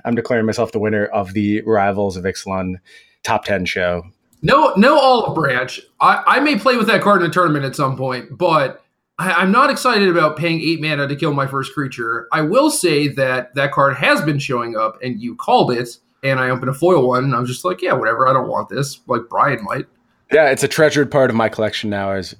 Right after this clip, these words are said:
Speaker 1: I was very happy to have it. Um, also, I got a nice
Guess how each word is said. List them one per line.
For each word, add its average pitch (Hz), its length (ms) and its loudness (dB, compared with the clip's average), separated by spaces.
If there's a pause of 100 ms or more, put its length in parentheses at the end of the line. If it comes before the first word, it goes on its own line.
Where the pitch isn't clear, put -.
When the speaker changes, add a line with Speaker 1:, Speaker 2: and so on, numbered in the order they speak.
Speaker 1:
I 98 40 -4
was 92 120 -8
very 90 280 -4
happy 87 380 -8
to 85 100 -8
have 87 220 -4
it. 92 220 -6 (300)
Um, 107 280 2
also, 127 320 6
I 117 100 6
got 113 180 2
a 107 60 4
nice 107 440 2